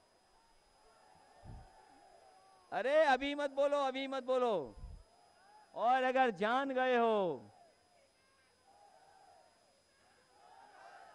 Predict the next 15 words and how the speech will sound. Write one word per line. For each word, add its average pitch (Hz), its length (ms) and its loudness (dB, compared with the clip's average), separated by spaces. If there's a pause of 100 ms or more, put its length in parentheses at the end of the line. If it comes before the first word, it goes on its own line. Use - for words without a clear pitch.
(340)
अगर 214 320 4
ये 277 180 6
बात 254 340 6
जान 233 360 0
गए 269 220 0
हो, 226 400 0 (2000)
ये 277 540 2
बात 240 460 -2
अगर 269 220 -2
आप 254 220 2
जान 226 400 2
गए 254 200 4
हो, 233 420 4 (1300)
तो 214 160 0
बताओ, 247 760 4